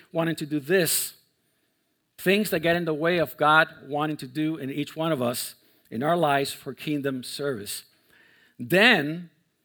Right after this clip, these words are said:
God tests the hearts of his children to add or increase something. And let's call that holiness and impact. Holiness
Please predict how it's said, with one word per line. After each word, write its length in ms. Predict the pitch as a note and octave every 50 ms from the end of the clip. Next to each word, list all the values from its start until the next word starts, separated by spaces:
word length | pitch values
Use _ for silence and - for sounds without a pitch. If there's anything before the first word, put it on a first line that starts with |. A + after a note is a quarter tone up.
| _ _ - - C3+ B2+
God 300 | E3 F3 F#3 G3+ G3+ -
tests 280 | - G3+ F#3+ F3 -
the 120 | - D#3+ C#3+
hearts 260 | D3 F3 F3+ F3 -
of 80 | E3
his 160 | D3 D3 C3 -
children 480 | - - G3+ A3 G#3 F3 D#3+ D3+ D3 - - _ _ - _ _
to 240 | - - G#3 G3 F#3+ - -
add 520 | - F#3 G#3 A3+ A#3 G3+ D3 A2+ G2 G2 - - _ _ _ _ _ _ _ _ _ _ _ _ _ _ _ _
or 220 | - - E3+ F3+ F3+
increase 560 | F3+ F3+ E3+ - - - - A#3+ B3+ B3 -
something. 640 | - - G#3 F3 D3+ C3 - B2+ A2 G2 F2 F2+ G#2 _ _ _ _ _ _ _ _ _ _ -
And 80 | - B2+
let's 160 | C#3+ F#3+ -
call 240 | - - F3+ E3 D#3
that 260 | C#3+ D#3 D#3 D3 D3
holiness 840 | - - - - E3 F#3 F#3 D#3+ B2 G2+ G2+ A2+ A#2+ - - - - _ _ _ _ _ _ _ _ _ _ _ _ _ _ -
and 120 | - A#2+
impact. 560 | B2 C3 B2+ - - G2+ F2 E2+ - - - _ _ _ _ _ _ _ _ _ _ _ _ _ _ _ _ _ _ _ _ _ _ _ _ _ _ _ _
Holiness 720 | _ - - E3+ F3 F3+ F#3 D#3+ B2 G2 G2 G2 G2+ -